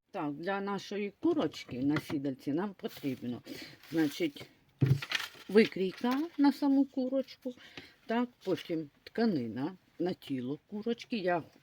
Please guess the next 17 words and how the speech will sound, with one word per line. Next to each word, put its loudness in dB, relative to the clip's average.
зроблю -4
таку -8
в -8
горошок. -8
От. -4
Потім 0
фетр 4
на 2
сережечки, -4
на -2
клювик -6
і -4
на, -2
е, -4
забула, -4
як -10
називається. -2